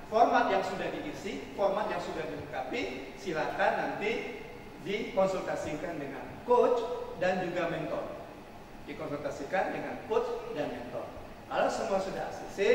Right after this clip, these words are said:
sudah setuju, mentor sudah setu-, setuju, kemudian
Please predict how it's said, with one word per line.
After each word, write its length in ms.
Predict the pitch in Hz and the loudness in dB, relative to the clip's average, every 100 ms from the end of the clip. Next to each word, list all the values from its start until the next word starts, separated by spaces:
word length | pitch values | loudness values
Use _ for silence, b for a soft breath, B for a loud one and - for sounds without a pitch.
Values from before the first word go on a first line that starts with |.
| - - - - | 6 2 -2 -6
sudah 240 | - - | -6 -6
setuju, 640 | - - - 190 220 - 156 | -6 -8 -2 0 2 0 -2
mentor 320 | 151 135 131 | -4 -4 -6
sudah 320 | - - - | -6 -6 -8
setu-, 320 | - - - - | -8 -8 -8 -8
setuju, 560 | - 208 - 190 180 - | -4 -4 2 4 4 2
kemudian 480 | 151 - 143 143 | -2 -4 -4 -6